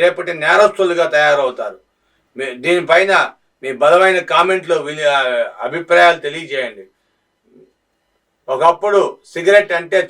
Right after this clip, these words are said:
చాలా దూరంగా ఉండేవారు, కానీ ఇవాళ సిగరెట్ అంటే పడి చచ్చిపోతున్నారు.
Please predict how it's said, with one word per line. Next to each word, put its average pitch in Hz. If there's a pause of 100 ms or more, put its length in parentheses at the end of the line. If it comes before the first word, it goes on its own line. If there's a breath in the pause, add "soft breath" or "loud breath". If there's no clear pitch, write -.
చాలా 190
దూరంగా 175
ఉండేవారు, 120 (580)
కానీ 190
ఇవాళ 156
సిగరెట్ 185
అంటే 165 (300)
పడి 185
చచ్చిపోతున్నారు. 143